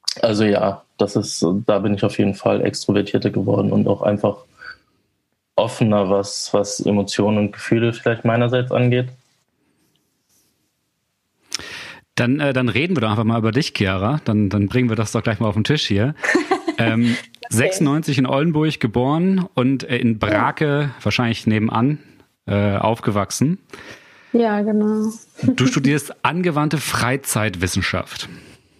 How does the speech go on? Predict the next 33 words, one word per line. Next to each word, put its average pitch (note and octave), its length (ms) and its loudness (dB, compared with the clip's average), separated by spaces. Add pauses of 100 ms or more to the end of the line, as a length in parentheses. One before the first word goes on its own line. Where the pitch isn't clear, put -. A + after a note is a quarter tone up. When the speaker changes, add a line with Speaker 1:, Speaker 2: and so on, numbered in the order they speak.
(560)
Speaker 3:
Ja. C4 220 2 (340)
Speaker 2:
Bitte C#3+ 180 2
erklären. G2 520 -2 (340)
Was A#2 140 -2
macht A#2 240 0
man - 140 0
da? - 60 2
Speaker 3:
<laughs> D#4+ 720 -2
Ja, A3 260 2
jedes C4 440 0
Mal A#3+ 300 0
muss A3 220 -2
man G#3+ 160 2
das A3 200 -2
erklären. G#3 460 0
Ich A3 100 -4
glaub, G#3+ 240 0
das G#3 100 -2
Speaker 2:
Richtig. G#3 180 2
Speaker 3:
endet G#3+ 320 -2
nie. A3 380 2
<laughs> D4+ 1000 -4
Ähm, A#3 600 0 (100)
ja, C4+ 360 2
angewandte C4 500 0
Freizeitwissenschaft. A3 1300 0
Es A3+ 140 0
ist B3 220 -2
so A#3 320 2 (100)
alles C#4+ 360 0
und G#3+ 220 2
nichts - 460 -2
irgendwie. F3 680 0